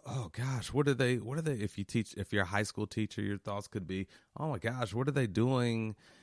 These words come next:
at the middle school? Why don't these kids have the skills? Why don't they know this information? Why can't they do this? How am I supposed to take them here according to the curriculum if they can't do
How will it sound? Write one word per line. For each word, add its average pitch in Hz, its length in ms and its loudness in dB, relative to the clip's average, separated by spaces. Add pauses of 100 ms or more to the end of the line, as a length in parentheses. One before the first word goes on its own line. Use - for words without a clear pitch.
(260)
at 117 300 0
the 107 80 -4
middle 113 260 4
school? 78 460 0
Why 117 260 0
don't 139 240 0
these 127 220 -6
kids 127 400 -2
have 120 260 -2
the 110 80 -6
skills? 107 340 0
Why 107 200 2
don't 143 200 0
they 123 220 -2
know 117 320 -2
this 120 300 -4
information? 92 760 0
Why 117 240 0
can't 120 380 -8
they 110 140 -6
do 110 200 -2
this? 95 400 -2 (120)
How 131 240 -2
am 127 120 -2
I 120 160 -2
supposed - 680 -2
to 107 400 4 (500)
take - 320 0
them 113 440 2
here 104 680 4
according 117 460 -2
to - 100 -4
the 107 100 0
curriculum 127 540 0
if 107 160 -8
they 117 120 -8
can't 117 440 -6
do 120 320 2